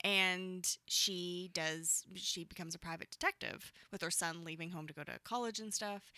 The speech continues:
And then she meets a police detective and they solve crimes. And it is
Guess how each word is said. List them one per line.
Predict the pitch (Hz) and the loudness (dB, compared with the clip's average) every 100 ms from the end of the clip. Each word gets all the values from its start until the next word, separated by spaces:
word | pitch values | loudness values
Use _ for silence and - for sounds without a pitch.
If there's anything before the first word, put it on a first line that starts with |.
| - - _ | -16 -18 _
And | 220 220 | 8 8
then | 196 180 180 180 | 6 6 4 -2
she | - - 196 | 2 2 2
meets | 165 156 - - - - | -4 -4 0 0 0 -4
a | 165 165 | -2 -2
police | 170 254 320 | -4 0 0
detective | - 180 151 - 240 - - - - - - _ | 0 -2 -4 -6 -8 -10 -20 -20 -18 -18 -20 _
and | 190 180 180 180 185 185 180 - - _ _ _ _ - | 4 6 4 2 -2 -4 2 2 2 _ _ _ _ -6
they | 196 180 180 | 0 2 2
solve | 190 214 214 220 | 2 4 4 4
crimes. | - 339 208 170 - - _ | 4 4 4 -2 -6 -8 _
And | 214 202 190 190 185 - | 2 4 4 0 -6 -6
it | - 226 | -2 2
is | 240 240 233 - | 2 2 2 0